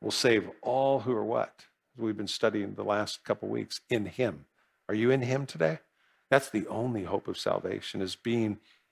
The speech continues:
in him, in the second Adam. The first Adam secures your death and secures the wrath of God. Being born again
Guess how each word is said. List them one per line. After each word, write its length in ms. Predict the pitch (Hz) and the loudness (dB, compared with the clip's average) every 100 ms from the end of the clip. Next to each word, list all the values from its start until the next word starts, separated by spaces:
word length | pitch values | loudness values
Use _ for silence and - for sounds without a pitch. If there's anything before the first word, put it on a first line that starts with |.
| _ | _
in 180 | 127 120 | 4 4
him, 360 | 104 113 101 - _ _ _ _ _ _ _ _ _ _ _ _ _ _ - | 4 0 0 -4 _ _ _ _ _ _ _ _ _ _ _ _ _ _ 0
in 100 | 110 | 2
the 100 | 101 | 2
second 380 | - 127 117 92 | 2 0 0 -2
Adam. 260 | 78 - - _ - | -2 -10 -18 _ -14
The 60 | 117 | -2
first 320 | 151 175 - | 2 4 6
Adam 380 | 107 104 101 95 _ _ _ _ _ - | 6 6 0 -8 _ _ _ _ _ -14
secures 580 | - 113 - 123 110 98 | -6 -6 -2 0 0 -2
your 140 | 104 | -4
death 480 | 85 117 110 92 - _ _ _ _ _ _ - | 0 2 2 2 -8 _ _ _ _ _ _ -16
and 120 | - | -8
secures 540 | - - - 127 110 92 | -8 -8 -2 0 0 0
the 80 | |
wrath 460 | 95 101 107 117 - | 0 4 4 4 -2
of 120 | 95 | -4
God. 300 | 98 101 101 - _ _ _ _ _ _ _ _ _ _ _ _ _ - | 0 0 0 -4 _ _ _ _ _ _ _ _ _ _ _ _ _ -6
Being 220 | 113 113 | 2 2
born 300 | 92 110 123 | 4 6 6
again 460 | 101 101 131 95 87 | 6 4 2 2 -2